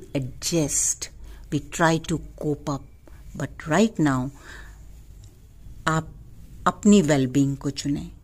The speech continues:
Keep you, yourself,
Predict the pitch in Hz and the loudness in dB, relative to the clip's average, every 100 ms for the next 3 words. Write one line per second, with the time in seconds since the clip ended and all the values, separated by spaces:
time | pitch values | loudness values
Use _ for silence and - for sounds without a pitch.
0 | - - 202 202 - - - - - _ | -14 -2 2 2 -2 -20 -20 -20 -20 _
1 | - - - 131 135 190 247 247 247 - | -20 -20 -8 -6 0 4 6 4 2 -6
2 | - - 151 147 - - 202 165 | -20 -2 2 4 6 6 6 2